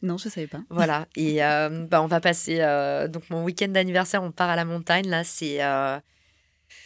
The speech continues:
Speaker 2: je, je pense que ça va avec, euh, avec la fameuse partie écosystème. Euh, tu vois, avoir un écosystème de pairs, euh, avoir des gens qui, au même moment que toi, tra-, traversent la même chose.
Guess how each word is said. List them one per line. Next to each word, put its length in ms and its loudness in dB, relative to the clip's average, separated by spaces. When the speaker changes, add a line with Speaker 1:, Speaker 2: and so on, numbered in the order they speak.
Speaker 2:
je, 140 -2
je 140 -2
pense 220 -2
que 360 0
ça 300 0
va 280 2
avec, 340 0
euh, 420 0
avec 300 -2
la 120 0
fameuse 300 -2
partie 300 -2
écosystème. 720 -2
Euh, 260 -4
tu 180 -6
vois, 200 2
avoir 260 2
un 80 -4
écosystème 640 -2
de 140 0
pairs, 480 -2
euh, 140 2
avoir 280 2
des 100 -2
gens 200 -4
qui, 360 -6
au 100 0
même 300 0
moment 300 0
que 60 -16
toi, 360 -2
tra-, 300 -6
traversent 360 -4
la 60 -4
même 160 -4
chose. 380 0